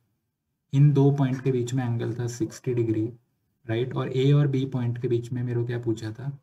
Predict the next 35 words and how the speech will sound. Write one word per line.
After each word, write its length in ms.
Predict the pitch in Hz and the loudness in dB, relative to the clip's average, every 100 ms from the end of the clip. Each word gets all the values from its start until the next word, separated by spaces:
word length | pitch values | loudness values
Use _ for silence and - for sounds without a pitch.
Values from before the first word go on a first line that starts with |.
| - | -4
ए 120 | 123 | -2
और 140 | 127 | -2
B 140 | 123 120 | -2 -2
के 100 | 123 | -4
point 260 | 120 117 120 | -6 -8 -6
में 60 | |
मेरे 160 | 117 117 | -6 -2
को 120 | 147 | 2
net 440 | 143 120 120 120 | 2 2 -2 -4
resistance 560 | 120 110 113 - 123 120 | -4 -2 -4 -6 -6 -4
या 100 | 117 | -2
फिर 140 | 156 - | -2 -2
effective 600 | 117 120 120 - 135 123 | -4 -4 -8 -2 0 2
resistance 520 | 117 117 - 120 120 | 0 -2 -4 -6 -6
पूछा। 300 | - - - _ _ _ _ _ _ _ _ | -6 -10 -12 _ _ _ _ _ _ _ _
ए 120 | 151 180 | 6 8
और 160 | 185 | 8
B 140 | 160 165 | 10 8
point 280 | 165 156 156 | 10 6 8
के 80 | |
बीच 240 | 160 143 156 | 6 4 4
में 100 | 147 | 2
क्या 140 | 147 | 4
हो 100 | 143 | 2
गया? 160 | 131 139 | 2 2
दो 220 | 127 123 123 | 2 2 2
तार 220 | 127 123 | -2 -2
हो 100 | 117 | -2
गए, 120 | 120 | -2
एक 220 | 120 120 | -2 -4
तो 80 | 123 | -2
ये 140 | 117 113 | -2 -2
तार 200 | 117 120 | -4 -4
हो 160 | 117 | -4
गया, 180 | 113 120 | -4 -8